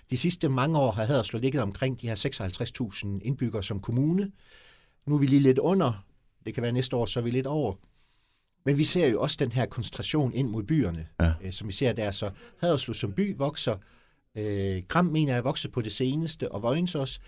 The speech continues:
Speaker 1: Men så, og så er der nogle af landssamfundene, der, landsbyerne, hvor, hvor, hvor der sker et fald, og så er der faktisk også nogle, der er rigtig gode til at sørge for, at det er attraktivt at være der. Øh, så det er jo det her mix at få solgt, at vi har det gode, øh, liv på landet, vi har også det gode liv i byen.
Speaker 2: Mm.
Speaker 1: Så vi kan lidt begge dele.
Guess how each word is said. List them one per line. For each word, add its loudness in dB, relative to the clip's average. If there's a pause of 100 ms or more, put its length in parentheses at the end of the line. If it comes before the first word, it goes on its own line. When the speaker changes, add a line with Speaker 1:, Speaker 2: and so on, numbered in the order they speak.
(360)
Speaker 1:
Men 0
så, -2
og 0
så 2
er 6
der 4
nogle 6
af 4
landssamfundene, 0
der, 0
landsbyerne, 0
hvor, 0
hvor, -2 (160)
hvor -8
der -6
sker 0
et -4
fald, -2
og -10
så -2
er 2
der 0
faktisk 0
også -2
nogle, -2
der 0
er -4
rigtig -4
gode 4
til 0
at -6
sørge 0
for, 0
at -4
det -2
er -2
attraktivt -10
at -8
være -4
der. -8 (760)
Øh, 0
så 0
det 2
er 4
jo 4
det 2
her 4
mix 2
at -6
få -4
solgt, 2
at -2
vi -2
har -2
det -6
gode, 4
øh, 2
liv 2
på -6
landet, 2
vi 0
har 2
også -2
det -10
gode 4
liv 2
i 0
byen. 0
Speaker 2:
Mm. 10
Speaker 1:
Så -2
vi 0
kan 4
lidt 4
begge 2
dele. -6